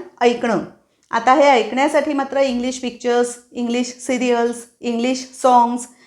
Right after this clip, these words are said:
इंग्लिश न्यूज, किती गोष्टी इंग्लिशमधून आहेत तुम्हाला ऐकायला. YouTube व्हिडिओज आहेतच,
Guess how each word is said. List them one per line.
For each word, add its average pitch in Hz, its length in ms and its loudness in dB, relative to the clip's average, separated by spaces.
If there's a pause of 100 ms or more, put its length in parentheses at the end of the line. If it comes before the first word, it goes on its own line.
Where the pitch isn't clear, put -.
इंग्लिश 262 480 -2
न्यूज, 269 480 0
किती 285 400 -4
गोष्टी 294 340 2
इंग्लिशमधून 269 540 -2
आहेत 277 200 -2
तुम्हाला 277 320 -2
ऐकायला. 208 400 2
YouTube 240 360 -2
व्हिडिओज 247 360 0
आहेतच, 240 580 0